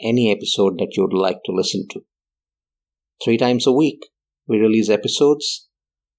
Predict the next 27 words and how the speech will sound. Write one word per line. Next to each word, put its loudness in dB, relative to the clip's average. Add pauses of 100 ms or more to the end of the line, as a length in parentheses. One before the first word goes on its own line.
(240)
the -12
first 2
being 2
an 4
inspiring 2
interview 2 (500)
with -2 (280)
someone 0
who's 0
done 0
it, -2 (120)
been 2
there, 2 (520)
done 0
that, 0 (280)
and -2
can 2
inspire 0
you 0 (180)
to -2
go 4
after -2 (460)
what 0 (100)
you 2
want 2
to 0
achieve. -8